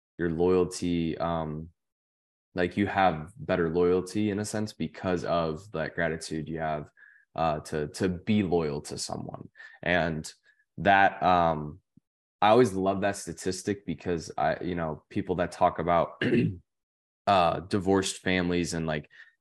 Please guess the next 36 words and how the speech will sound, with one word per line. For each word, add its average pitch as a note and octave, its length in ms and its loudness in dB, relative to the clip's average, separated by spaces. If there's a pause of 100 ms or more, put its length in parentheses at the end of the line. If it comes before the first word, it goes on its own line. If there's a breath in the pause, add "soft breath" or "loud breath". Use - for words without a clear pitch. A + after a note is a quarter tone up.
dating F#2 460 4
and D#2+ 100 -2
those D#2+ 240 -2
things, G2+ 380 2
it's E2 240 -4
like, D#2 260 -2 (580 soft breath)
um, D#2 580 2 (480)
I, E2+ 200 2
I F#2 140 4
feel G2+ 260 2
like F2+ 140 4
sometimes F2+ 520 -2
people E2 460 -2
look E2+ 200 -2
at D#2+ 240 0 (720)
ch-, - 320 -10
um, D2 480 0 (800)
children F#2+ 540 2
or, F#2+ 200 6
like, E2+ 200 4
people A2+ 180 2
that G2+ 120 6
are F2 80 4
dating F2 440 0
from, F2 260 -4
like, E2 180 -2
a D#2+ 60 -4
divorce D#2+ 460 -4
situation. E2 600 -2
It's D#2 120 -10
like, D2 180 -8
oh, F2+ 200 2
like, D#2+ 280 -2 (500 soft breath)
there's, E2+ 500 -2
you F#2 80 0
know, E2 300 -4